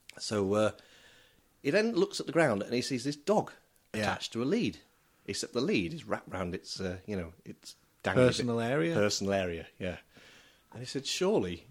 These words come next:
Speaker 1: the dog would be able to pull your fire engine along a lot faster if it was wrapped round its neck."
Speaker 2: Right.
Speaker 1: And the little girl says, "You're right,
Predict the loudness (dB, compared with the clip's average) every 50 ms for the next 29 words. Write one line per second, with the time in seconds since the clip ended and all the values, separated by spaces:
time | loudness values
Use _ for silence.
0 | -20 _ _ _ -10 -10 -6 2 4 4 4 4 2 -4 -2 0 2 4 4 2
1 | 0 -4 -8 -2 0 0 2 2 4 4 2 2 0 -6 -18 -20 -8 -2 0 2
2 | 4 4 4 2 2 0 0 0 0 0 0 -2 -4 -6 -10 _ _ _ _ -4
3 | 0 2 2 0 2 0 -2 -2 -2 -6 -10 -10 -12 -12 -14 _ _ -12 -10 -10
4 | -8 -6 -6 -6 -6 -6 -6 -6 -4 -4 -4 -4 -4 -2 -2 -2 -2 -4 -8 -14
5 | -18 _ -20 _ -6 -2 -2 0 0 -2 -4 -6 -12 -18 _ _ _ _ -8 -4
6 | -2 0 0 0 0 0 0 0 0 0 0 -2 -4 -2 -2 -2 0 2 2 2
7 | 2 -2 -6 -10